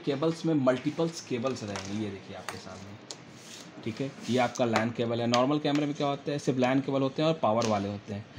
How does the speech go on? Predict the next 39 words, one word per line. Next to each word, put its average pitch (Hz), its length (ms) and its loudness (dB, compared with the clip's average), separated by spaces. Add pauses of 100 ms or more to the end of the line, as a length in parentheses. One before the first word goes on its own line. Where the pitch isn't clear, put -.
(220)
ये 139 160 6
चीज़ें 147 300 4
उसमें 143 340 6
नहीं 135 340 8
होता 98 280 -2
है। 101 140 -6 (180)
ठीक 139 160 0
है, 196 60 2 (440)
तो 131 60 -4 (160)
ये 170 200 8
चीज़ें 156 540 4
जितने 160 400 0
भी 156 380 4 (520)
audio 120 320 8
supported 143 760 6
या 110 180 6 (540)
memory 120 340 8
card 135 220 4
supported 123 440 2
वाले 123 240 6
camera 117 380 4
होते 110 280 0
हैं 113 100 0
डब्ल्यूडीआर 117 400 4
फीचर्स 117 320 -2
के 113 100 -2
साथ, 110 220 0
ये 113 100 0
सारे 117 260 4
तीन 139 260 8 (100)
एक 123 200 0
built 147 220 8
आते 123 220 -2
हैं, 156 180 -4 (320)
उसमें 165 260 2
आपको 147 220 4
ये 151 120 8
features 113 380 0
मिलेगा। 98 360 -4